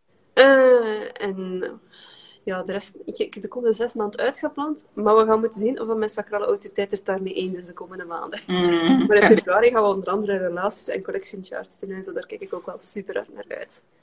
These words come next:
Speaker 1: Ik dacht,
Speaker 2: Ja.
Speaker 1: het is Valentijn dan, dat is wel, eh, een goede timing.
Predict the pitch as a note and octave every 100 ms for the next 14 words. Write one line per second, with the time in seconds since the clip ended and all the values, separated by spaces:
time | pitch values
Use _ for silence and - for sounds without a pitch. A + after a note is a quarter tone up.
0 | _ _ - E3+ F#3+ E3+ F#3+ - _ _
1 | F#3 G3 F#3+ F3+ F#3 G3 F#3 F#3 F#3+ F#3
2 | F3+ F3 E3+ - - - - - - -
3 | - - G#3 G3 F#3+ F#3 G3